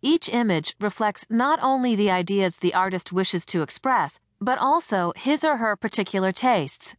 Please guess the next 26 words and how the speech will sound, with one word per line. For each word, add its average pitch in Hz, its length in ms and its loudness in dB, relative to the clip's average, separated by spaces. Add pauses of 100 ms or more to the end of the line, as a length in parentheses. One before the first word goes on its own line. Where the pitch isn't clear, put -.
(100)
the 220 100 -2
cultural 262 440 2
contexts, 262 720 -2 (320)
and 214 200 -2
purposes 196 560 -2
of 160 100 -2
each 185 220 0
artwork, 156 480 -2 (360)
and 285 280 2
the 285 60 0
time 165 360 0
in 165 100 0
which 151 200 -4
it - 80 -6
was 160 120 -4
made. 170 380 0 (1600)
For 269 140 -2
instance, 202 560 -2 (120)
the 208 120 -2
bird 320 300 0
images 208 540 0
by 180 180 0
American 214 640 0
artist 190 460 0
John 214 400 0
James 202 340 0